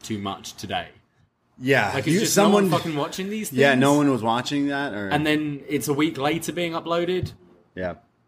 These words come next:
Speaker 2: Weird. I, I, again, I like the Acclaim. I think they're talented dudes. And I think they're, what they were doing can work. But legit, I thought the Duke thing and the
Speaker 1: Mm.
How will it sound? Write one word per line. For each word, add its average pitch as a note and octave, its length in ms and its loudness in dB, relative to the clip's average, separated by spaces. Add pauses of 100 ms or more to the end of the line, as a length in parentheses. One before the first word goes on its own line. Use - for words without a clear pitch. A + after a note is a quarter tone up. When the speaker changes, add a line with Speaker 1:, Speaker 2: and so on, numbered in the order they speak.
(680)
Speaker 2:
Weird. A2+ 220 0
I, - 100 -4 (120)
I, C3 240 2
again, B2+ 340 2
I G#2+ 100 0
like A#2 240 0
the A2 80 -2
Acclaim. F#2+ 300 -4
I F#2 60 -4
think G#2+ 200 -8
they're G#2+ 100 -2
talented A2 400 -6
dudes. G#2+ 400 -6
And F#2 300 -4
I F#2 100 -4
think - 280 -4
they're, A#2 260 0 (260)
what A2+ 180 -4
they C3+ 120 6
were A#2+ 80 4
doing B2+ 340 0
can C#3 300 2
work. C#3 340 2
But G#2+ 180 -6
legit, A2 580 0
I G2 180 0
thought - 460 -2 (680)
the G2+ 80 -2
Duke G#2+ 260 -2
thing G2 300 -4
and F#2 120 -6
the E2+ 80 -14 (220)
Speaker 1:
Mm. G#2 200 -14